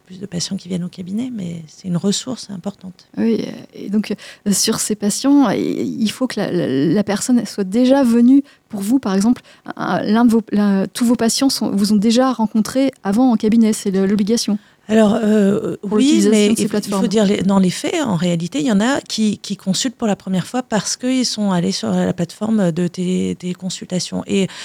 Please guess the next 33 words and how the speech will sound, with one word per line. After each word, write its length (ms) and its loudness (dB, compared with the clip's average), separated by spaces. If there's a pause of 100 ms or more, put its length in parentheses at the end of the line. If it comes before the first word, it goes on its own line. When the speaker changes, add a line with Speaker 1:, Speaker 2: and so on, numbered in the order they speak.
(180)
Speaker 1:
euh, 760 0
évidemment, 560 2
c'est, 640 -2
on 80 -4
pourrait, 400 -2
euh, 220 -2 (420)
euh, 140 -6 (220)
évidemment, 380 -4
je 100 -2
préfère 260 -8
les 80 -2
voir 200 -4
en 60 -4
vrai, 320 -6
et 60 -4
c'est 160 -12
souvent 240 -4
ce 100 -6
qui 140 -20
se 100 -12
passe 240 -4
au 60 -10
bout 100 -6
d'un 120 0
moment. 340 2
Souvent, 240 -6
après 180 -8
une 80 -4
première 300 -8
consultation 580 -6
ou 60 0
deux, 160 0 (400)
on, 80 -4